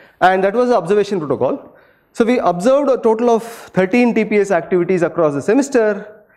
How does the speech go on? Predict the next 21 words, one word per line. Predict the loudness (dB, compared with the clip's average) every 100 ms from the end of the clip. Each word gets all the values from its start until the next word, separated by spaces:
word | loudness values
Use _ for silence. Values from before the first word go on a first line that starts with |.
| _ -2
and | 2 2 2
we | 0
found | 2 2 2 0 -2 -8 -20 -20 -20 -20 _ -2
that | 0 0 -2 -12 -20 -20 _ -2
eighty-three | 0 0 0 0
percent | 0 0 0 0
of | -2
the |
students, | -2 0 2 2 -2 -6 -12 -14 -18 -20 _ _ _ _ _ _ -2
on | 0
an | 2
average, | 2 2 2 2 0 -2 -2
are | 0
mostly | 2 0 0 -2 0
or | 0 0
fully | -2 -2 0 0
engaged, | -2 -6 -8 -20 _ _
okay, | -4 -4 -4 -18 -18 -20 -20 _ _ _ _ _ -2
by | 0 2
actual | 0 0 0
observation. | 0 -2 -4 -4 -8